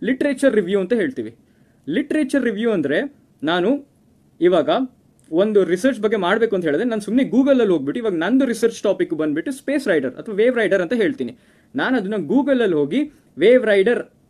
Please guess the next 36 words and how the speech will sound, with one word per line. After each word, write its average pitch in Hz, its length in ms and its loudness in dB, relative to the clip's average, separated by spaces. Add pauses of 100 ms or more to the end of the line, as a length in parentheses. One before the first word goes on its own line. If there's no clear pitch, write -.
ಅಂತ 170 140 -2
ಇದ್ 151 160 0
ಮಾಡಿದ್ರೆ, 175 360 2
ನನ್ಗೆ 214 360 2
ವೇವ್ 190 280 0
ರೈಡರ್ 196 280 0
ಪೇಪರ್ 208 460 2
ಅಂತ 160 160 -6
ಕೊಟ್ರೆ 165 640 -2
ಲಕ್ಷ 139 400 -2
ಬರುತ್ತೆ. 151 540 -4 (540)
ನಾನು 208 140 -2
ಎಲ್ಲ 160 200 4
ಓದೋದಕ್ಕಾಗಲ್ಲ, 208 680 2
ಅಂದ್ರೆ - 500 -8
ಅಷ್ಟೊಂದು 247 240 -2
ಟೈಮ್ 240 240 4
ಇರಲ್ಲ. 127 220 0 (240)
It 165 100 -4
is 240 100 -2
humanly 254 480 2
impossible. 214 520 -2 (560)
ಒಬ್ಬ 147 160 0
ಮನುಷ್ಯನಿಗೆ 254 420 0
ಆ 277 100 -2
ಥರ 214 140 0
ಮಾಡೋದಕ್ಕಾಗಲ್ಲ. 170 880 -2
So, 190 100 -4
ನಾನೇನ್ 262 340 2
ಮಾಡ್ತೀನಿ, 123 460 -4 (360)
ಫಿಲ್ಟರ್ಸ್ 320 360 2
ಕೊಡ್ತೀನಿ. 127 400 -2 (260)
ಯಾವ 180 220 -2
ಥರ 240 180 0
ಅಂತ 165 140 -4
ಹೇಳಿದ್ರೆ, 135 480 -4